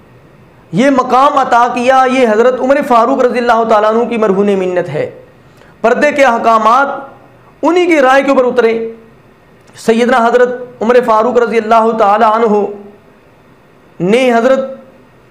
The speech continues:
सैयदा ज़ैनब रज़ियल्लाहु ताला अन्हा बाहर निकली और जा रही थीं, तो एक मुनाफिक ने आपके ऊपर आवाज़ कसी और देखो, ये नबी की बीवी जा रही है।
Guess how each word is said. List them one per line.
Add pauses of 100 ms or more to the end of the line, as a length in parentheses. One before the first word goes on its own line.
(220)
सैयदा
ज़ैनब
रज़ियल्लाहु
ताला
अन्हा (360)
बाहर
निकली (600)
और
जा
रही
थीं, (340)
तो
एक
मुनाफिक
ने (720)
आपके
ऊपर
आवाज़
कसी (1900)
और
देखो, (1000)
ये
नबी
की
बीवी
जा
रही
है।